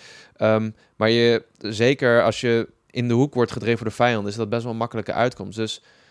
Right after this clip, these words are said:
ehm, ik weet niet of jij nog andere voorbeelden hebt van trucjes waarmee je het skaten en het vechten, ehm, combineert qua balans. Want dat, zoals je net zei, het is best wel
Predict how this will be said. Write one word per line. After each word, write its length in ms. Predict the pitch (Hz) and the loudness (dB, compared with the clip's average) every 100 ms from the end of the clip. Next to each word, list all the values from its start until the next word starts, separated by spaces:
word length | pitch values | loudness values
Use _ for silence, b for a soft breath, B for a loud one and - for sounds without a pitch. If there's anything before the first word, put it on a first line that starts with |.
| b b - | b b -6
ehm, 280 | 107 107 | -4 -4
ik 180 | 104 107 | -8 -2
weet 100 | 127 | 0
niet 40 | 143 | 0
of 20 | |
jij 120 | 151 151 | 0 0
nog 140 | 151 | 0
andere 200 | 147 151 | -2 -2
voorbeelden 380 | - 156 147 147 | 0 2 4 4
hebt 120 | 143 | 4
van 160 | 147 127 | -2 -4
trucjes 460 | 135 139 160 143 | -2 -2 -4 -6
waarmee 460 | - 127 127 131 131 | -2 0 2 0 0
je 80 | 120 | 0
het 120 | 120 | -2
skaten 520 | - 127 135 135 123 | -2 0 0 0 0
en 120 | 120 | 0
het 120 | 120 | -4
vechten, 600 | - 131 - 127 117 113 - b b b | -2 -2 -2 -2 0 0 -4 b b b
ehm, 400 | 110 113 110 107 104 _ _ | -2 2 2 0 -6 _ _
combineert 500 | 135 123 113 113 147 | -2 0 0 0 0
qua 140 | 135 | 0
balans. 400 | 120 107 110 143 | 2 2 0 -2
Want 140 | 127 120 | -4 -4
dat, 260 | 117 - - - - | -4 -10 -18 -20 -16
zoals 240 | - 113 | -8 -8
je 60 | 117 | -6
net 140 | 110 | -4
zei, 120 | 110 | -2
het 80 | 110 | -2
is 60 | 104 | -2
best 140 | 117 | -4
wel 300 | 110 104 | -2 -4